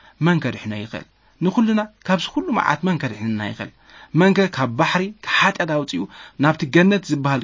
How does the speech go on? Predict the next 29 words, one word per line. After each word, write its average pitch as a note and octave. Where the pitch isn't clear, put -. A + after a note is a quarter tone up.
ቅዱስ E3
ስፍራ C3
ክወስደና B2
ዝኽእል? G2+
እግዚኣብሔር C3+
ኣምላኽ D#3+
ጥራይ A2
እዚ C#3+
ኩሉ E3
ክገብረልና G#2+
ዝኽእል፣ F#2+
ንሱ C#3+
ጥራይ A#2+
ከድሕነና G#2+
ዝኽእል። A#2+
ሰብ F#3+
ንርእሱ D#3
ይኹን D#3
ንኻልእ C3+
ሰብ A2+
ከድሕን A#2
ተኽእሎ A#2
የብሉን። C#3+
እቲ F#3
ጽሑፍ G#3
ኣብ D3
ኤፌሶን C#3+
ምዕራፍ A2
ክልተ C#3